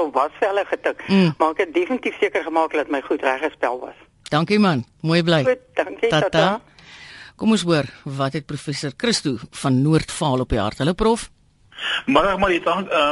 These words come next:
Speaker 3: Christo wat praat.
Speaker 2: Yes.
Speaker 3: Ja, en net soos jy het ek 'n passie vir die taal, het sy of dit Afrikaans of Engels is.
Speaker 2: Ja, waar,
Speaker 3: Ehm,
Speaker 2: inderdaad.
Speaker 3: my studente, eh, is baie bewus daarvan dat as hulle Afrikaans praat of skryf,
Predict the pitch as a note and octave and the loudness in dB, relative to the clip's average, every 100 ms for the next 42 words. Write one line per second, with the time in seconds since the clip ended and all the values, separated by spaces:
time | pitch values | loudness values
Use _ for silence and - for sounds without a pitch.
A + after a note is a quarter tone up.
0 | D3+ E3 - F3+ E3+ C#3 C3 C3+ F#3+ A3+ | 0 -2 2 0 0 0 0 -2 -6 -6
1 | - - - - - F#3 D#3+ D3 D3+ F3 | -6 -10 -10 -8 2 2 2 0 0 0
2 | F#3+ A3 D3+ C#3 D#3 D#3 D3+ C#3+ - - | 0 -2 0 2 2 0 0 -2 -2 0
3 | F3+ E3 E3+ - D#3+ D3 - - - - | 0 0 -6 0 0 0 -4 -12 -20 -6
4 | C#3 - - D#3+ E3 C#3+ A2 D#3 - G3 | -4 0 2 2 2 0 -2 -2 -2 -2
5 | E3+ - C3+ C#3+ - D#3+ D#3+ - - A#2 | -2 -4 -4 -6 -2 -2 -2 -4 -8 -8
6 | G#2+ F3 E3 C#3 G#2+ G2+ - - _ - | -2 0 0 -2 -6 -8 -10 -14 _ -6
7 | - D#3+ D3 - C#3 C#3+ E3+ F#3 D#3 B2+ | -2 2 4 2 2 -2 -2 -2 -2 0
8 | C#3 D3+ C#3 C3+ D#3+ F#3+ F3 D#3 D3+ E3 | 0 0 -2 -2 -2 -2 0 0 -2 -2
9 | D3 - D#3 B2 C#3 E3+ D3+ E3 C#3 C3 | 0 -2 -2 0 0 0 -2 -2 0 0
10 | D#3 D3 C3+ C#3+ C3+ C#3+ A#2 C3 - E3+ | 0 -2 -2 -4 -4 -2 -2 -4 0 0
11 | F3+ - - - F#3 D#3+ E3 - C#3+ - | 0 -4 -10 0 2 4 2 -2 -8 -6
12 | - - D3+ F3 | -6 0 0 0